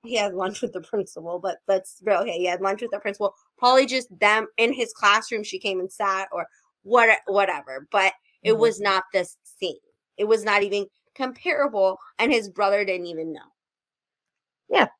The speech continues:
Speaker 2: and, you know, Carrie, for them, was the only girl in the class. So for them, it was just like a living dolly to play with.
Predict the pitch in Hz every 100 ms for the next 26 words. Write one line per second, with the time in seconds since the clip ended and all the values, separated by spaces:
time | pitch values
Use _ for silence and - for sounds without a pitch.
0 | - 285 247 - 302 320 311 - 311 370
1 | - 262 262 285 294 269 220 247 220 -
2 | 254 254 220 254 233 214 214 185 - 214
3 | 226 247 320 311 247 220 214 247 233 214
4 | 220 233 208 196 185 202 170 170 - 190
5 | 180 208